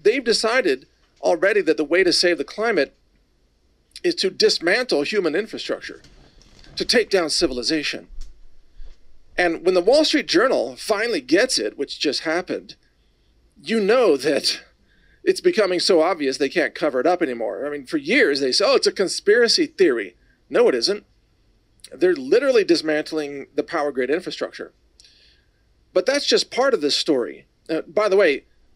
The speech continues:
no wonder more people are coming to Texas, because Texas has its own power grid, and Texas has the energy to power the power grid.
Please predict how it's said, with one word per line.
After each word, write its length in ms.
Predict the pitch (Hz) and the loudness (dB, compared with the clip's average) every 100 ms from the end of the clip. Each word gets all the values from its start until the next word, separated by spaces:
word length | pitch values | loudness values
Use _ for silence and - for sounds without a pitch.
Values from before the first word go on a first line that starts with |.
| - | -8
no 220 | 180 233 | 2 4
wonder 300 | 196 240 185 | 4 0 -2
more 200 | 156 151 | -2 0
people 300 | 180 165 151 | 2 2 2
are 60 | 131 | -2
coming 300 | 175 151 123 | -2 -2 -4
to 80 | |
Texas, 540 | 113 190 190 - 123 143 | -2 -2 0 -2 -4 -4
because 340 | 143 135 131 | -4 -2 -6
Texas 380 | - 185 - 139 | -2 -4 -4 -4
has 180 | 151 135 | -4 -4
its 140 | 131 | -2
own 140 | 143 120 | -4 -4
power 300 | 170 196 156 | -4 -4 -2
grid, 300 | 131 139 165 - - _ _ | -4 -6 -10 -20 -20 _ _
and 140 | - 139 | -8 -4
Texas 480 | 202 208 165 135 139 | -2 0 -2 -2 -4
has 320 | 135 175 139 | -2 -2 -2
the 160 | 151 | -4
energy 320 | 165 214 143 143 | 0 0 0 -4
to 60 | |
power 340 | - 190 214 151 | -4 0 0 0
the 60 | |
power 280 | 139 143 120 | -2 -4 -2
grid. 260 | 143 120 | 0 0